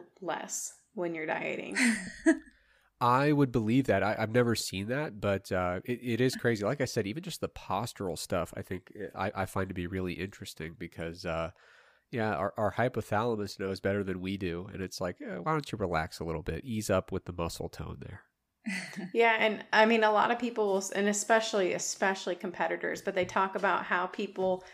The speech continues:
Speaker 1: towards the end of prep kind of almost lose their personality because they're not as animated when they speak. Maybe their voice doesn't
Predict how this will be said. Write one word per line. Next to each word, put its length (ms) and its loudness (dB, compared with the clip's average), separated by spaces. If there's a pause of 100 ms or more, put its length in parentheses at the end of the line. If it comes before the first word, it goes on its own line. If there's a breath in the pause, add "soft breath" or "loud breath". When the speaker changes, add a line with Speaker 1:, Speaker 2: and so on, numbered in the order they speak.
(180 loud breath)
Speaker 1:
towards 280 2
the 120 0
end 180 2
of 100 -2
prep 360 2
kind 200 2
of 100 0
almost 360 -2
lose 240 0
their 140 0
personality 920 -2 (280 loud breath)
because 380 2
they're 180 4
not 280 4
as 220 -2 (100)
animated 580 4
when 160 2
they 140 0
speak. 520 0
Maybe 280 0
their 200 2
voice 420 0
doesn't 600 -2